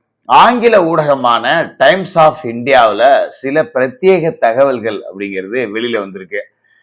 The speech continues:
அப்படி என்ன தகவல்கள் அதுல வெளியே வந்திருக்கு அப்படின்னா, ஐ விட்னஸ் அப்படின்னு சொல்லிட்டு சில பேர் Times of இந்தியாவுக்கு நேர்காணல் அப்படிங்கிறது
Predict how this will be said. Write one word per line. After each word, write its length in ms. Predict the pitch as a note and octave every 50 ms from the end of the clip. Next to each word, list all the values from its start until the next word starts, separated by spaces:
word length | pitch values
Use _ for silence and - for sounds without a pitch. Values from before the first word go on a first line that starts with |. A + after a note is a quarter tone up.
| _ _ _ _ _
அப்படி 260 | _ - D3 D3+ F3+ F#3
என்ன 260 | G#3 A#3+ C4+ D4+ C#4+
தகவல்கள் 560 | - G#3 F3 E3 F#3 F#3+ F#3 F3 D3+ D#3+ D#3
அதுல 220 | C#3+ C3+ B2+ B2
வெளியே 220 | A#2+ B2 B2+ C#3+ D3
வந்திருக்கு 420 | C3+ B2 A#2 A2+ A2+ G2+ F2+ A#2
அப்படின்னா, 640 | A2 G#2 F2 F#2 G#2 A2+ G#2+ G2+ G#2+ C#3 F3 F#3 F#3 - _ _ _ _ -
ஐ 260 | - D3 F#3+ A3 A3
விட்னஸ் 840 | F#3+ F3+ D#3+ - - A#2 A#2+ A2+ - - - - - - - - _ _ _ - A2
அப்படின்னு 220 | G#2+ A2 A2+ A#2+
சொல்லிட்டு 600 | A#2 - A#2+ A2 G#2 G2 B2+ F3+ F3 C3 G#2+ G#2
சில 240 | - - C3 B2 A#2
பேர் 320 | G#2+ B2+ D3+ F3 E3 - - - C3
Times 220 | D3 E3 D#3+ C#3
of 300 | D#3 C#3 C3+ B2 A#2 A#2+
இந்தியாவுக்கு 580 | A2+ A2+ A2 A#2 A2+ G#2+ G2+ G2 E2+ - D#3+ D#3+
நேர்காணல் 760 | A#2+ A2+ A#2+ C3+ D3+ D#3+ D#3 C#3 C#3 B2 A#2 A#2 A2+ G#2+
அப்படிங்கிறது 600 | G2 F#2 F#2 G2 G2 F#2 F#2 F#2 G2 B2 C3+ B2